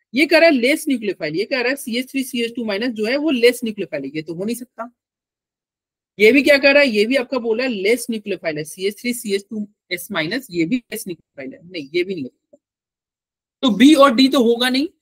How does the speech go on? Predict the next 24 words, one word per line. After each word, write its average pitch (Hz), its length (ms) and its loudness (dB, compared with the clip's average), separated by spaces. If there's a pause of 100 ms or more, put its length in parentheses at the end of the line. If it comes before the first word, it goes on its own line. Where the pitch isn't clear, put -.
(120)
ए 247 120 0
और 214 240 -2
सी 202 220 -8
में 202 120 -6
से 294 220 -6 (260)
दोनों 156 220 -4
होगा। - 220 -14 (140)
ए 220 80 0
और 226 180 4
सी 202 160 -10
में, 143 160 -10 (320)
ए 196 120 4
भी 254 120 4
बोल 233 200 4
रहा 240 100 0
है 233 60 0
आपको, 247 120 -2
क्या 240 160 -2
बोल 226 160 0
रहा 262 100 -2
है? 330 60 -4
more 190 360 -6
nucleophile 208 560 -4
है, 381 100 -6